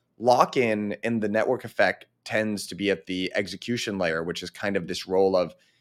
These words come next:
sequencing. And so there's a bunch of off-chain, cheaper computation that gets done at the roll-up layer. Transition, uh, transactions are sequenced up here. There's a set of standards that these, you know, maybe it's the law of chains or, you know, some ras provider kind of nails it.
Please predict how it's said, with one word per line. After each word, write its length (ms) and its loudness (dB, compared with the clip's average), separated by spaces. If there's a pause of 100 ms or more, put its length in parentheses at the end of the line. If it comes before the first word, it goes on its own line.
(140)
sequencing. 1000 2
And 160 -2
so 160 2
there's 140 -2
a 40 -6
bunch 200 4
of 160 -4
off-chain, 680 2
cheaper 280 -4
computation 640 -2
that 120 -2
gets 160 -4
done 200 0
at 100 0
the 80 -2
roll-up 340 2
layer. 180 2
Transition, 600 -4 (280)
uh, 140 2
transactions 540 6
are 60 4
sequenced 580 0
up 160 4
here. 420 0 (320)
There's 160 2
a 60 -2
set 200 8
of 80 0
standards 680 4
that 320 6
these, 380 -2 (160)
you 80 -8
know, 80 0
maybe 200 2
it's 120 -4
the 80 -8
law 300 8
of 100 2
chains 560 -4
or, 260 0 (280)
you 80 -6
know, 140 2
some 540 2
ras 540 4
provider 560 2
kind 180 -6
of 80 -6
nails 420 0
it. 180 -4